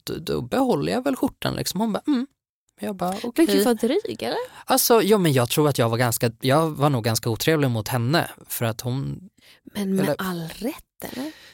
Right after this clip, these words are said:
Speaker 2: Alltså,
Speaker 1: Jo, alltså det, ja, men jag
Speaker 2: det
Speaker 1: fick
Speaker 2: hade
Speaker 1: jättemycket
Speaker 2: vem som
Speaker 1: ångest
Speaker 2: helst
Speaker 1: efteråt, för att
Speaker 2: varit.
Speaker 1: jag tyckte att det, det var så himla, jag är inte van att liksom tappa humöret på det sättet. Jag tyckte det var lite, lite jobbigt liksom, men jag var
Speaker 2: Mm.
Speaker 1: också så här att jag bara,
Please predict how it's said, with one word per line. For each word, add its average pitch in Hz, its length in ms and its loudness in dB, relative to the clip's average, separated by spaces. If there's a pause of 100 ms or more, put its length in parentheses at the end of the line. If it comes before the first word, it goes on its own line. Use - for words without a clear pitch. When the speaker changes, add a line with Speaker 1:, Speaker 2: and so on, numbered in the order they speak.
Speaker 2:
Alltså, 175 260 4
Speaker 1:
Jo, 226 340 6
alltså 214 200 4
det, 185 260 0
ja, 196 320 6
men 185 140 4
jag 190 120 6
Speaker 2:
det 240 40 6
Speaker 1:
fick 233 100 6
Speaker 2:
hade 262 180 4
Speaker 1:
jättemycket 233 320 4
Speaker 2:
vem 185 100 6
som 233 80 4
Speaker 1:
ångest 220 180 4
Speaker 2:
helst 160 120 2
Speaker 1:
efteråt, 120 220 4
för - 100 -2
att - 40 2
Speaker 2:
varit. - 40 -2
Speaker 1:
jag 127 140 4
tyckte - 240 -2
att 123 180 -4 (140)
det, 139 260 -6
det 135 120 0
var 135 140 0
så - 140 0
himla, 117 540 0 (340)
jag 127 180 4
är 156 60 6
inte 151 240 0
van 117 340 2
att 113 100 0
liksom 117 220 -2
tappa - 260 -2
humöret 139 600 2
på - 80 -4
det - 120 -4
sättet. - 320 -6
Jag 123 100 0
tyckte - 220 -6
det 113 60 -2
var 107 60 -4
lite, 110 400 -2
lite 113 260 -2
jobbigt 135 520 0
liksom, 113 260 -4
men 131 100 0
jag 139 100 0
var 139 80 2
Speaker 2:
Mm. 147 60 -2
Speaker 1:
också - 160 -6
så - 100 -8
här 135 100 -2
att - 80 -4
jag 117 120 -2
bara, 107 220 -2